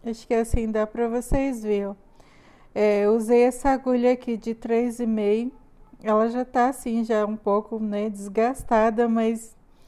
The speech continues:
eu gosto muito dela. Deixa eu mostrar aqui agora o trabalhinho que eu fiz com esse barbante.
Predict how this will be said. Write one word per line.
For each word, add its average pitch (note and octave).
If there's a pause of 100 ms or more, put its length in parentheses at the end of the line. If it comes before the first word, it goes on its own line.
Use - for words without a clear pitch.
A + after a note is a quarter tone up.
(380)
eu A3
gosto A#3+
muito A#3+
dela. G3 (1120)
Deixa -
eu A3 (920)
mostrar G#3+
aqui A3+
agora G#3+
o -
trabalhinho B3
que -
eu C4+
fiz A#3+
com D4
esse D#4+
barbante. G#3+